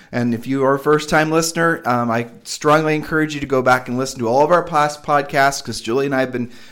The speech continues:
predicting with a, a, frankly, shockingly high level of accuracy, uh, what was gonna be happening, um, now, and we were predicting it two months ago. Um, and basically, if you wanna know what our crystal ball was, it was just essentially being amateur historians and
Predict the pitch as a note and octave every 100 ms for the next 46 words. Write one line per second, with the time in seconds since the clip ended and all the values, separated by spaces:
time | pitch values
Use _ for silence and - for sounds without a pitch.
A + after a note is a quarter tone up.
0 | - - D3 E3 E3+ D#3+ D3 C3+ C3 -
1 | B2+ B2+ - - B2 - - - C#3+ D3
2 | B2+ B2+ - D#3+ F3 D3+ C3+ B2+ B2 C3+
3 | D3 C#3 C#3 C3+ A#2+ A#2 C3 D3 B2 B2
4 | A#2+ G#2+ B2 - - - - - C3 B2
5 | C#3+ - D3 - D3 C#3 C3 C3 C3+ C3+
6 | C3 B2+ A#2+ - A#2+ A2 G#2+ G#2+ B2 C#3+
7 | A#2+ B2+ B2 B2+ C3+ C3+ C3 C3+ C3+ C3
8 | A2 C#3+ C3+ D#3+ F3+ B2 A2+ A2+ - -
9 | - - - B2+ B2+ C3+ C3 - A#2 D3
10 | E3 D3 C#3 C3 B2+ C#3 C3+ C3+ C3+ C3
11 | A#2+ - C#3+ C#3 - A#2+ D#3+ A#2+ G#2 A2+
12 | B2 A2+ C3+ B2 A#2 C#3 C#3 C3 A#2+ A#2+
13 | - A2+ C3 B2 C3 C#3+ C#3 C3 B2 -
14 | C#3+ D3+ D3 B2 B2 A#2+